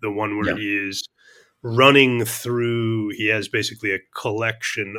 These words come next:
Speaker 1: of, um, lines from the Bible, uh, attesting to the experience of God as being in the bowels or, you know, wherever, various parts of the body, but it's,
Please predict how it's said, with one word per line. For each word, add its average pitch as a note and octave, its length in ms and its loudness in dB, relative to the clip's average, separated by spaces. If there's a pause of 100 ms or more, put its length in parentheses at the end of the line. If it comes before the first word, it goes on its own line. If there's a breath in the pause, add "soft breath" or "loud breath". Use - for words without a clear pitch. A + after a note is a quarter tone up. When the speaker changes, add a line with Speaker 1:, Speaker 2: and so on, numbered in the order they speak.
Speaker 1:
of, G2+ 520 -4 (520 soft breath)
um, F#2+ 440 -2 (1400)
lines D3+ 460 6
from C3 180 0
the A#2 60 0
Bible, G#2+ 520 0
uh, G2 260 -6 (120)
attesting B2 840 2
to A2+ 600 -2
the A2 160 -2
experience A2 840 -2
of G#2 200 -8
God G#2+ 400 0
as G2+ 200 -8
being G2+ 580 -4 (560)
in A#2 140 -4
the A#2 80 -2
bowels A#2+ 760 6
or, G2 140 -6
you C#3+ 120 0
know, G2 380 -6 (280)
wherever, A#2 460 0
various A2+ 420 4
parts - 380 -6
of G#2+ 120 -12
the A2 80 -8
body, B2 400 0
but A2 180 -4
it's, G#2 260 -4